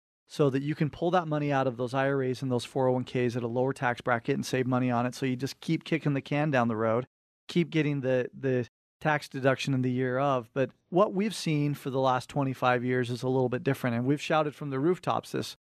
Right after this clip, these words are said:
for a long time, which is you need to plan up front how taxes are gonna work. You know, uh, in fact, there's a phrase that we used all this, all the time in, in the real estate world when we were investing in real estate, Ryan, which was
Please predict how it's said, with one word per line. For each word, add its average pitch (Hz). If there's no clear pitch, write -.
for 165
a 147
long 147
time, 131
which 131
is 135
you 220
need 202
to 147
plan 160
up 139
front 160
how 160
taxes 151
are 139
gonna 135
work. 120
You 147
know, 139
uh, 135
in 151
fact, 156
there's 147
a 123
phrase 156
that 131
we 147
used 143
all 139
this, -
all 139
the 135
time 131
in, 123
in 135
the 127
real 135
estate 135
world 123
when 123
we 131
were 123
investing 123
in 120
real 127
estate, 127
Ryan, 120
which 120
was 127